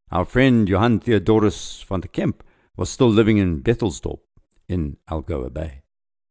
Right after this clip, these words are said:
And the new L M S missionary Reed was there too, and both were regarded with displeasure by the Batavians. Not because they were of a particular religious order, no,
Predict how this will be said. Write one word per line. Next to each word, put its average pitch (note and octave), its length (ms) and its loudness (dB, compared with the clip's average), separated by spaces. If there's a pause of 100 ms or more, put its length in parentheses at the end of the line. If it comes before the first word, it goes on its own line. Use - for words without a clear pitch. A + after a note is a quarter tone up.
(120)
And D3 300 6
the C3+ 60 6
new C3+ 280 6
L B2+ 120 6
M B2+ 120 4
S A#2 200 2
missionary G#2+ 480 2
Reed G2 460 -2
was E2 200 -2
there G2 180 2
too, B2+ 260 -2 (240)
and - 280 -6
both E2+ 420 -6
were E2+ 200 0
regarded D2 560 -2
with C#2+ 160 -6 (160)
displeasure D#2 760 -6 (320)
by D#2+ 140 0
the C#2+ 80 -2
Batavians. D2+ 720 -6 (1300)
Not - 180 0
because A#2+ 320 4
they A2+ 100 8
were A2+ 200 8
of G#2 180 6
a G2+ 80 4
particular F#2 500 0
religious F#2 460 0
order, G#3+ 380 4 (260)
no, G#3+ 640 2